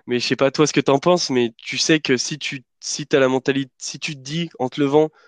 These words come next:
Ouais, un peu la flemme de faire du sport aujourd'hui », bah, tu vas pas le faire. Alors que si tu te dis, Vas-y, j'essaie de faire une petite séance là, même si je suis fatigué, je transforme cette fatigue en, en petite puissance, tu vois, et je me,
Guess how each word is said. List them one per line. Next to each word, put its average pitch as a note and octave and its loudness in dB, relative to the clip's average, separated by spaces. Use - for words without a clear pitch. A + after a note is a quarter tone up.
Ouais, C#3 6
un D3 6
peu E3 -2
la F3+ 6
flemme D#3+ 0
de C#3+ -2
faire C3 -4
du B2+ -14
sport C#3+ -2
aujourd'hui », C3 -2
bah, A#2 0
tu A#2+ -4
vas A#2 2
pas A#2+ 0
le A#2 -4
faire. C3 -2
Alors C3 2
que - -8
si F3 -2
tu D#3 -8
te C#3+ -16
dis, E3+ -2
Vas-y, C3+ 2
j'essaie C#3 2
de C#3+ 2
faire C#3+ 2
une C3+ 2
petite - -12
séance D#3 4
là, D#3 4
même C#3 0
si C#3+ -6
je - -4
suis C#3+ -6
fatigué, D3 0
je - -6
transforme C3+ -6
cette C3 -4
fatigue C3+ -2
en, A#2+ 0
en A#2 -4
petite - -12
puissance, D#3 -2
tu - -8
vois, C#3 2
et B2 4
je A2+ -8
me, A2+ -2